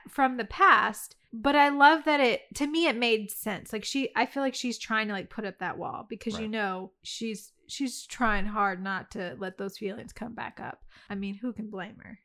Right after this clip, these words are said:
Speaker 1: you know?
Speaker 2: Well, yeah. I mean, Wes Brown, come on.
Speaker 1: I mean, come on. In that baseball cap, come on.
Speaker 2: <laughs>
Speaker 1: But, oh, and in that suit, when he shows up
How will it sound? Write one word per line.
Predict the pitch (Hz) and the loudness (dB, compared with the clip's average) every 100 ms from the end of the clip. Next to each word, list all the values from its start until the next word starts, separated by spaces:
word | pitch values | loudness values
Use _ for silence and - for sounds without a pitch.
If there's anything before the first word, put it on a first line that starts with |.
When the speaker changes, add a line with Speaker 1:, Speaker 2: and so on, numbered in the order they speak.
| - | -14
Speaker 1:
you | - | -8
know? | 180 | -4
Speaker 2:
Well, | 147 | -4
yeah. | - - | -6 -8
I | |
mean, | 117 107 | -8 -6
Wes | 117 | -6
Brown, | - - - | -8 -16 -16
come | - | -18
on. | - _ - | -20 _ 0
Speaker 1:
I | 240 | 2
mean, | 202 185 - - | 0 -6 -10 -8
come | 240 202 | -6 -6
on. | 220 - _ - | -8 -14 _ -2
In | 254 | 0
that | 226 202 | 0 0
baseball | 208 247 - 247 | -2 -2 -2 -4
cap, | 240 254 226 - | -4 -4 -6 -2
come | 285 302 | 2 4
on. | 254 196 254 - | 2 -2 -6 -10
Speaker 2:
<laughs> | 453 - - - _ _ 233 | -10 -10 -14 -14 _ _ -12
Speaker 1:
But, | 214 262 247 226 220 - - - - - | 4 8 8 6 2 -2 -12 -16 -14 4
oh, | 254 208 | 6 6
and | 220 | 2
in | 226 220 | 0 -2
that | 196 180 | -2 -4
suit, | - 247 254 247 | -2 0 0 -4
when | 226 | -6
he | 220 254 | -4 -4
shows | - 254 240 | -2 -2 2
up | 240 240 | 2 0